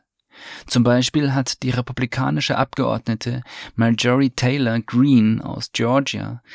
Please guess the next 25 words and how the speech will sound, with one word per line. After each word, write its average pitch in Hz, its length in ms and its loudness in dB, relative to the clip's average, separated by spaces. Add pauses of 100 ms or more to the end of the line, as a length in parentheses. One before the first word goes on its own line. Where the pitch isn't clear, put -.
(220)
kürzlich 139 520 0
einen 127 180 6
Änderungsantrag 117 1000 0
eingebracht, - 640 -6
um 123 120 4
militärische 123 640 2
Hilfe 131 380 -2
für 113 120 -6
Israel 104 520 -4
aus - 140 -6
dem 110 180 4
neuen 123 320 2
Haushaltsgesetz 110 840 -4
für - 140 -6
das 110 180 -2
U-S-Militär 104 840 -2
zu - 120 -6
streichen 117 760 -6 (500)
und 98 160 -2
Israel 110 720 -2
des 120 140 -2
Völkermords 101 800 -2
in 117 280 2
Gaza 90 440 -2
beschuldigt. - 720 -6